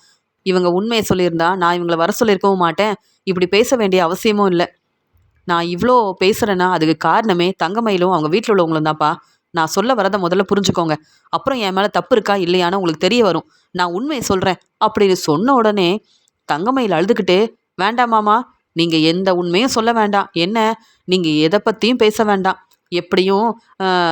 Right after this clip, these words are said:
என் மேல தான் தப்பு இருக்குன்னு பேசுவீங்க. நான் இதெல்லாம் கேட்டுட்டு இந்த வீட்ல இருக்கணுமா? போதும், போதும்" அப்படின்னு சொல்லிட்டு சரவணன் உண்மையை சொல்லிடக்கூடாதுன்றதுக்காகவே உடனே அழுதுகிட்டே தன்னுடைய ரூமுக்கு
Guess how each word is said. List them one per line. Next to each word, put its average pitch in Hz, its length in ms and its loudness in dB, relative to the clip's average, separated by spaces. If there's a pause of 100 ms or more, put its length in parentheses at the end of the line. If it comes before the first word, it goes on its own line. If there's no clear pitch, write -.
(140)
என் 190 220 -2
மேல 185 160 0
தான் 208 140 0
தப்பு 220 240 -2
இருக்குன்னு 202 280 -2
பேசுவீங்க. 175 500 2 (260)
நான் 190 180 -2
இதெல்லாம் 196 340 0
கேட்டுட்டு 226 200 2
இந்த 208 140 0
வீட்ல 226 240 2
இருக்கணுமா? 190 400 0 (340)
போதும், 254 260 0
போதும்" 202 320 0 (240)
அப்படின்னு 190 280 -2
சொல்லிட்டு 165 580 -2 (140)
சரவணன் 262 600 -2
உண்மையை 247 480 2
சொல்லிடக்கூடாதுன்றதுக்காகவே 196 1200 0 (260)
உடனே 262 340 0
அழுதுகிட்டே 233 400 0
தன்னுடைய 202 360 2
ரூமுக்கு 214 280 2